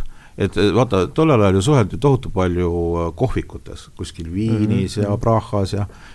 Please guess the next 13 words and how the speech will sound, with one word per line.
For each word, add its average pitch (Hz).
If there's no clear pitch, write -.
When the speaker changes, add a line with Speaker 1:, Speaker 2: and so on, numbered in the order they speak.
Speaker 1:
ja -
seal 156
käisid 131
koos 123
ju 98
arstid, 139
kirjanikud, 143
kõik, 185
äh, 85
käisid 92
koos. 80
Et, -
äh, 92